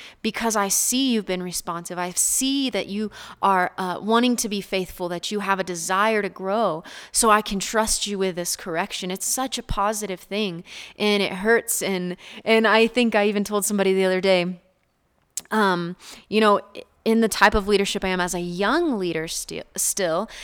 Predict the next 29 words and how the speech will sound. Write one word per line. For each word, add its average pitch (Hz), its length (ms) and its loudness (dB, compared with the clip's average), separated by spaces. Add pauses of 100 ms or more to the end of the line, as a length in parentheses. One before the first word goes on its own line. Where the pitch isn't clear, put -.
(160)
and, 202 340 2
and 196 300 0
as 202 260 2
a 190 120 0
leader 214 440 0
over 202 480 2
others, 202 640 0 (460)
um, 175 640 0 (800)
I 220 580 8
am 214 200 2
i-, 208 180 0
almost 233 320 4
in 240 80 4
this 233 140 4
constant 240 560 0
state 214 440 2
of 190 220 -2
where 185 420 4
I'm 202 540 4 (140)
either 196 720 4 (360)
being 254 380 6
corrected 214 520 4
myself 196 1000 2
or 196 120 2
being 208 260 2
called 196 400 4
higher 190 380 0
myself, 196 840 -2 (440)
or 226 520 6